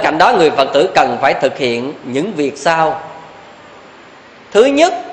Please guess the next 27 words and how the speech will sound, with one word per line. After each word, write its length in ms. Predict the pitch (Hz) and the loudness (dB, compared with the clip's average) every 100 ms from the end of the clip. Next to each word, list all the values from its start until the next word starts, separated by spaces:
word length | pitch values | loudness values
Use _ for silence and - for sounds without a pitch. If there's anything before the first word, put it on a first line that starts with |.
| - | -12
là 380 | 131 131 135 135 | -4 0 2 4
mỗi 360 | 127 131 202 | 4 6 6
một 160 | 294 160 - | 4 0 2
gia 160 | 196 | 2
đình 300 | 175 151 127 113 - - - - - - - | 4 2 0 -8 -14 -20 -20 -20 -20 -16 -2
là 200 | 143 135 | 0 2
Phật 160 | - 131 | 0 2
giáo 360 | 180 190 285 - - | 2 2 2 0 -6
phải 140 | - 127 | -4 -2
có 100 | 202 | 0
một 200 | 139 - | -2 0
bàn 220 | 127 113 110 | -2 -2 -4
Phật 160 | 113 | -4
để 140 | - 143 | -4 -6
thờ. 300 | 131 120 107 - - - - - - - - - - - | -4 -6 -6 -10 -18 -20 -20 -20 -20 -20 -20 -20 -20 -4
Nhưng 140 | 190 | 0
mà 80 | 208 | 2
nếu 340 | 165 185 247 - | 4 4 4 4
gia 120 | 214 | 4
đình 180 | 180 143 | 4 2
chúng 100 | 220 | -2
ta 260 | 220 208 208 | 0 2 2
đã 200 | 156 180 | 2 2
có 180 | - 254 | 2 2
người 180 | 175 | 2
thờ 220 | 160 156 147 | 4 4 6
rồi 340 | 165 165 151 | 6 6 4